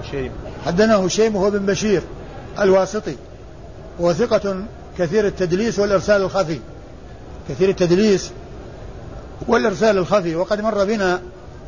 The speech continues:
Speaker 2: بيان الفرق بين التدليس والإرسال الخفي، وأن التدليس يختص بمن روى عمن عرف لقاؤه إياه، فأما إن عاصره ولم يعرف أنه لقيه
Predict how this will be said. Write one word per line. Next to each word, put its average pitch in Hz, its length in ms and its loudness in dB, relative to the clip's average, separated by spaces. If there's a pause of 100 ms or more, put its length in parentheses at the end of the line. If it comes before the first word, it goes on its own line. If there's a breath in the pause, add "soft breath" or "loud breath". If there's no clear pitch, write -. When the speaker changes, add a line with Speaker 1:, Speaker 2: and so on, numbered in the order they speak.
(500)
Speaker 2:
بيان 202 240 4
الفرق 208 300 0
بين 202 140 -4
التدليس 196 440 -4
والإرسال 208 420 2
الخفي، 156 360 0 (1000)
وأن 165 240 0
التدليس 196 440 2
يختص 190 480 2
بمن 202 220 0
روى 214 520 4 (580)
عمن 202 380 -2
عرف 208 320 2
لقاؤه 202 520 2
إياه، 202 380 2 (1000)
فأما 190 440 2
إن 190 60 0
عاصره 214 520 4
ولم 160 340 0
يعرف 208 280 0
أنه 208 300 2
لقيه 233 420 2